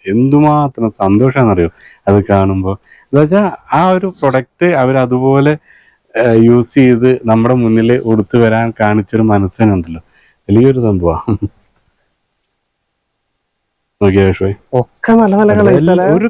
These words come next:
Speaker 1: കളർ പോലും ഇതിനകത്ത് നിങ്ങക്ക്, "ചേട്ടാ അത് കാണിക്കണ്ട" എന്ന്
Speaker 2: ആ,
Speaker 1: പറയാനായിട്ടുണ്ടാവില്ല.
Speaker 2: നോക്കിയേ. ഇതിനൊക്കെ നോക്കി മുന്താണിയിൽ കൊടുത്തുള്ള ആ ഡിസൈൻസ്
Speaker 1: ഫുൾ
Speaker 2: കണ്ടോ?
Speaker 1: ഹെവിയാണ്.
Speaker 2: അടിപൊളിയായിട്ടാണ്. അതുപോലെ
Speaker 1: ജെറിയാണ് ട്ടോ അത് വരുന്നത്.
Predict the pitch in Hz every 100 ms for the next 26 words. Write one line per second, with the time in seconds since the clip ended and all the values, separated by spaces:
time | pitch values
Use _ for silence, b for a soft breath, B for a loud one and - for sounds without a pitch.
0 | - 185 160 175 190 170 165 151 147 135
1 | 143 135 123 - 139 139 - b b b
2 | - 120 123 139 135 135 135 120 113 123
3 | - 139 143 147 131 123 123 113 110 107
4 | 98 95 90 87 170 175 _ B B -
5 | 160 180 214 202 208 175 165 165 165 190
6 | 190 196 202 196 190 180 165 151 127 139
7 | 139 120 104 104 98 90 85 - - 220
8 | 185 170 147 147 143 127 135 143 123 107
9 | 101 107 104 101 98 98